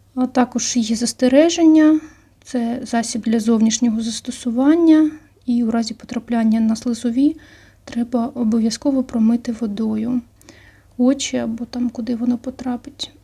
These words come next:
М, ну і, власне, е, не бачу, де тут спосіб, е, як, м, приміняти.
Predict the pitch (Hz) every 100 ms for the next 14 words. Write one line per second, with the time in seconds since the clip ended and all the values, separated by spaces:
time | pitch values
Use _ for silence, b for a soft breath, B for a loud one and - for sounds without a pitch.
0 | - 240 240 226 262 302 - 254 254 269
1 | 247 247 262 - 277 262 254 247 240 -
2 | b b _ _ _ _ _ _ _ -
3 | b b b b b b b b b b
4 | b b b b b _ _ - - 254
5 | 226 220 233 254 247 - 226 247 240 -
6 | - 254 - 247 - B B 294 254 233
7 | 247 - - - B B B 294 _ -
8 | 269 247 233 247 240 - 247 233 247 254
9 | 320 392 302 233